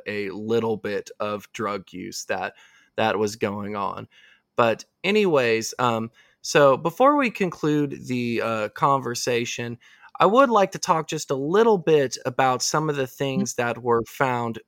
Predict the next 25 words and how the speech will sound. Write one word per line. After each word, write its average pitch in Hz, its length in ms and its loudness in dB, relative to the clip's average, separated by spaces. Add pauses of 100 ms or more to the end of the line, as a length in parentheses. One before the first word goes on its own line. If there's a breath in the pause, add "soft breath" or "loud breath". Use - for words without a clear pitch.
during 139 540 0
the 120 340 -4
raids 123 800 2 (120)
that 110 180 -2
happened 113 540 -4
on 110 240 0
the 113 80 -6
Finders 113 760 -2
and 107 340 -8 (360 soft breath)
the 117 280 0
investigations 120 880 -2
that 107 240 -4 (220)
took - 340 -2
place, 113 480 0
and 117 240 -4
specifically 147 1120 -2 (500 soft breath)
the 117 160 4
altar, 123 800 0 (180)
um, 110 440 -4
<laughs> - 40 -20
just - 360 -2
because, 131 460 2
I 120 80 0
mean, 113 320 -4 (400 soft breath)
uh, 113 320 -2